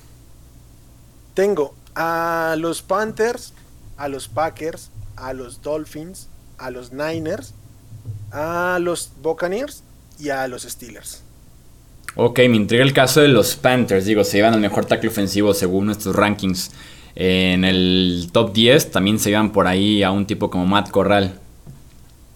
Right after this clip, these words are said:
Speaker 1: Eh, creo que lo primero que hay que destacarles es que no se hayan vuelto locos con ese pick seis a llevarse un receptor, eh, un re-,
Speaker 2: Un
Speaker 1: un,
Speaker 2: quarterback.
Speaker 1: un quarterback,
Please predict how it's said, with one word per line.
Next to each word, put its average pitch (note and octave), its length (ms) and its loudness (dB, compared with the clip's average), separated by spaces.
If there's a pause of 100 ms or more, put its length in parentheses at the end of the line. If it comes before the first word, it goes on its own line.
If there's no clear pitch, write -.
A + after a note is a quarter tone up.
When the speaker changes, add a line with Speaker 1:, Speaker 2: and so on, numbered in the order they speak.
(1500)
Speaker 1:
Eh, C3+ 200 -16 (100)
creo E3+ 200 -6
que G3+ 220 -2
lo D#3 340 -6
primero D#3 340 -2
que G3+ 80 -4
hay G3 60 -6
que G#3 140 -4
destacarles D#3+ 480 -2
es E3+ 120 -10
que F3 80 -8
no E3+ 80 -4
se E3+ 80 -4
hayan E3 160 -4
vuelto E3 340 -6
locos D#3+ 300 -6
con D#3 120 -8
ese C#3+ 220 -6
pick D3 180 -10
seis D3+ 440 -8
a D3 80 -6
llevarse C#3 580 -8 (480)
un D3+ 460 -4
receptor, D#3 760 -4 (200)
eh, B2+ 600 -6
un D3+ 200 -8
re-, C#3 160 -8 (120)
Speaker 2:
Un A2 260 -2
Speaker 1:
un, G#2 60 -6
Speaker 2:
quarterback. G#2 520 0
Speaker 1:
un - 160 -20
quarterback, G3 400 -2